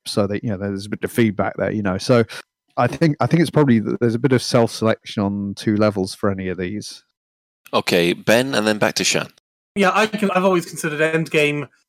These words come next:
Speaker 3: once I've got enough money to do what I want to do, then I'm basically quite happy. You know, I've got a couple of rebuys, I'm not worrying about anything. I can afford the ship I want without grinding for it, then I'm,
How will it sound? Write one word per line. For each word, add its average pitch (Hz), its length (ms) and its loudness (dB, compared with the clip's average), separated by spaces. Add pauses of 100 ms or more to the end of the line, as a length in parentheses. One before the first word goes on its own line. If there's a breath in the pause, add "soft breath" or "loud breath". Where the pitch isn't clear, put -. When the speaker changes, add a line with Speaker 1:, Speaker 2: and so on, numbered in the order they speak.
(120)
Speaker 3:
once 190 360 4
I've 180 100 4
got 170 180 4
enough 170 240 2
money 165 380 2 (100)
to 147 580 0 (100)
do 170 160 2
what 156 140 6
I 147 40 4
want 143 220 -2
to 123 100 -12
do, 127 340 0 (760)
then 156 200 4
I'm 156 160 2
basically 147 420 -2
quite 143 220 0
happy. 170 420 0 (640)
You 156 80 2
know, 139 240 2
I've 156 120 0
got 170 160 4
a 165 40 -4
couple - 240 2
of 151 60 2
rebuys, 165 520 2
I'm 147 380 -2
not 151 220 -2
worrying 151 340 2
about 143 240 2
anything. 147 500 -4 (400)
I 165 120 2
can 170 160 4
afford 180 420 4
the 156 100 0
ship 180 260 0
I 151 100 4
want 143 280 2
without 143 640 -2 (800)
grinding 170 520 4
for 123 340 0
it, 139 260 -6
then 151 120 2
I'm, 143 480 -4